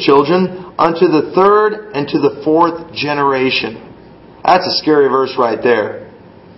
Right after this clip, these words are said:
That lack of knowledge, it will bring pain to those around you. Many, there may be some in here. You've, there's areas where you've suffered as a result of maybe something that your parents did.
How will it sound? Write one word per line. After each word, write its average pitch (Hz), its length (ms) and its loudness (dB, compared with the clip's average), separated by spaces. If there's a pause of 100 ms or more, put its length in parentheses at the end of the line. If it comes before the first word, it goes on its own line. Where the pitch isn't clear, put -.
(220)
That 180 240 2
lack 185 300 2
of 160 80 -6
knowledge, 160 380 -2
it 180 200 -2
will 160 220 0
bring 160 420 0
pain 123 640 -2 (640)
to 135 100 0
those 131 240 4
around 131 380 -2
you. 107 260 -6 (1080)
Many, 156 380 0 (320)
there 139 140 2
may 156 160 0
be 147 100 -2
some 160 260 0
in 156 140 -2
here. 156 560 -2
You've, 127 320 -4
there's 131 340 -4 (200)
areas 135 340 -2
where 127 100 0
you've 135 240 -6
suffered 151 680 -2 (260)
as 127 380 -4
a - 520 -14
result 127 460 0
of 123 60 -4
maybe 135 240 -2
something 143 360 -2
that 139 100 0
your 143 120 4
parents 143 460 -2
did. 101 240 -2